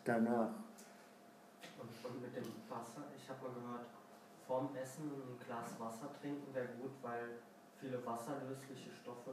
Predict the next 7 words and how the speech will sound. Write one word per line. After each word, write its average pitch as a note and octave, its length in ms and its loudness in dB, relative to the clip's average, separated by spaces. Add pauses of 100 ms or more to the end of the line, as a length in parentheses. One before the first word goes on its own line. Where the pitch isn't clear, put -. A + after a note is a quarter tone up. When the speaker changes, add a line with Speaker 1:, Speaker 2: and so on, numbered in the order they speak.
Speaker 2:
nur A#2+ 160 0
dann A2+ 240 0
richtig A#2 320 -4 (160)
absorbiert A2 640 -4
werden G#2+ 320 -4
können. - 1200 -6
Speaker 1:
Ja, - 280 12